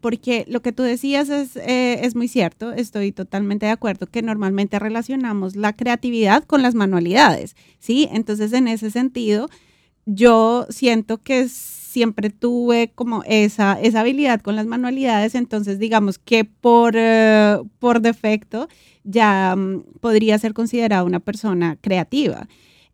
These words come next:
Eh, sin embargo, no sé, cuando, eh,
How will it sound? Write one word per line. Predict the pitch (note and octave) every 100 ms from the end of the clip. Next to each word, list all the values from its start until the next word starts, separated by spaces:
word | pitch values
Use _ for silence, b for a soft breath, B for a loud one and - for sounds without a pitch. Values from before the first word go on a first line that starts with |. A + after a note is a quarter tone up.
| -
Eh, | A3+ A3+ A3 A3 G#3+ G3+ -
sin | - B3+ B3
embargo, | A#3 A#3 A#3 G#3 G3+ G3+ G#3+ A3 A3
no | - G#3+ G#3
sé, | D#4 D4+
cuando, | A3 A3 G#3+ G#3+ G3+ G3 G3 F#3 F3+ D#3+
eh, | - G#3+ G#3+ G#3 G3+ G3 F#3+ F#3 F#3 F3 E3+ E3